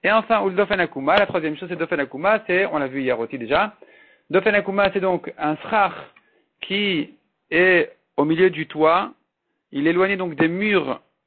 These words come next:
des murs de, de la souka. On dira, hein, que s'il n'est pas éloigné de quatre amot,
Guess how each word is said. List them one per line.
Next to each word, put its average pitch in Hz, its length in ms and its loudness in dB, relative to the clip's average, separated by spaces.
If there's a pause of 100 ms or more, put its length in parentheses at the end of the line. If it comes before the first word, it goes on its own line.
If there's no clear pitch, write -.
(140)
des 151 160 -2
murs 170 320 -2
de, 139 140 4
de 123 120 0
la 123 180 2
souka. 151 520 0 (1800)
On 160 140 -6
dira, 214 420 0
hein, 240 140 -6 (500)
que 170 140 -4
s'il 240 200 -4
n'est 220 80 2
pas 220 120 4
éloigné 208 240 0
de 175 140 2 (580)
quatre 190 240 0
amot, 156 320 2